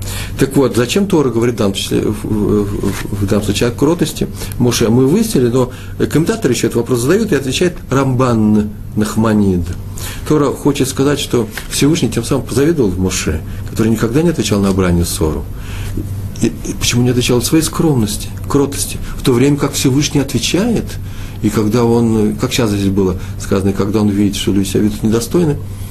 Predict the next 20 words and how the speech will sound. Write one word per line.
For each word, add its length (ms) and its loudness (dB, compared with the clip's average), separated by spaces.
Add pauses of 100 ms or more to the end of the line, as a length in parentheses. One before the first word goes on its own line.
(140)
и 260 4
выступает 500 0
против 300 -2
него, 160 2
против 260 -4
самого 220 2
Всевышнего, 420 0
может 240 2
быть, 120 0 (340)
он 300 4
им 180 4
воздает 400 2
должным, 400 2
он, 220 4 (300)
э, 300 4
наказывает 640 0
их, 120 0
возгорелся 560 2
гнев 440 2 (240)
на 260 2